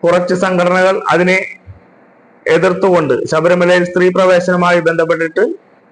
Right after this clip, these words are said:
അതിനെ എതിർത്തുകൊണ്ട് കുറെ സംഘടനകൾ രംഗത്ത് വരികയുണ്ടായി. അതിനെയെല്ലാം, ആ, തിരസ്കരിച്ചുകൊണ്ടാണ് കോടതിയുടെ നടപടി ഇവിടെ നടപ്പിലാക്കും എന്ന് പറഞ്ഞുകൊണ്ട് മുഖ്യമന്ത്രി രംഗത്ത് വന്നത്.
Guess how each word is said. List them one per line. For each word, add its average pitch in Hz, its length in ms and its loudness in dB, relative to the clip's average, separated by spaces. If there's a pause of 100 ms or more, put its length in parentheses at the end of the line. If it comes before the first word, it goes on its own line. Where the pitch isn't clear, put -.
(400)
അതിനെ 208 220 2
എതിർത്തുകൊണ്ട് 185 600 0 (300)
കുറെ 196 180 2
സംഘടനകൾ 170 540 0 (840)
രംഗത്ത് 180 320 2
വരികയുണ്ടായി. 131 520 0 (800)
അതിനെയെല്ലാം, 214 600 2 (1080)
ആ, 147 40 -2 (380)
തിരസ്കരിച്ചുകൊണ്ടാണ് 190 1000 0 (1700)
കോടതിയുടെ 208 640 2
നടപടി 185 380 2 (300)
ഇവിടെ 165 180 2
നടപ്പിലാക്കും 180 680 0 (120)
എന്ന് 160 200 0
പറഞ്ഞുകൊണ്ട് 147 500 0 (180)
മുഖ്യമന്ത്രി 147 640 -2
രംഗത്ത് 127 340 0
വന്നത്. 104 240 -4